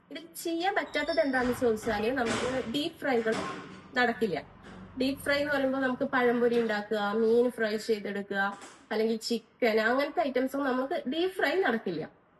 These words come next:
അതുപോലെ നമുക്ക് മുട്ട പുഴുങ്ങൽ, മുട്ട പുഴുങ്ങലും ഓവനിൽ വെച്ചിട്ട് ബുദ്ധിമുട്ടാണ്. പിന്നെ നമുക്ക് പാല് തിളപ്പിക്കാന്ന് പറഞ്ഞു. പാല് തിളപ്പിക്കുമ്പോ ചിലർക്ക് സംശയം ഉണ്ടാവും, അതെങ്ങനെ പാല് തിളപ്പിച്ചാൽ ത-, തൂവി പോവില്ലേന്ന്.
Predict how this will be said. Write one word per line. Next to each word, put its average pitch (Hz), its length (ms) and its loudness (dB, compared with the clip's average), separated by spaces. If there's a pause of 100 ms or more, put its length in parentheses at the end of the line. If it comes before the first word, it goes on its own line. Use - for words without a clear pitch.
(140)
അതുപോലെ 285 480 0 (100)
നമുക്ക് 262 320 -6
മുട്ട 359 240 -2 (120)
പുഴുങ്ങൽ, 170 300 0 (340)
മുട്ട - 180 -6
പുഴുങ്ങലും 220 480 -2 (300)
ഓവനിൽ 240 420 0
വെച്ചിട്ട് 185 380 -8 (200)
ബുദ്ധിമുട്ടാണ്. 185 540 -6 (1200)
പിന്നെ 359 180 2
നമുക്ക് 359 240 2
പാല് 349 460 2
തിളപ്പിക്കാന്ന് 202 460 -2
പറഞ്ഞു. 147 200 -8 (240)
പാല് 311 320 0
തിളപ്പിക്കുമ്പോ 262 760 -2
ചിലർക്ക് 254 240 0
സംശയം 226 340 0
ഉണ്ടാവും, 196 160 -2
അതെങ്ങനെ 226 300 0
പാല് 226 320 0
തിളപ്പിച്ചാൽ 220 460 0
ത-, 208 80 -2 (220)
തൂവി 254 220 0
പോവില്ലേന്ന്. 160 560 -4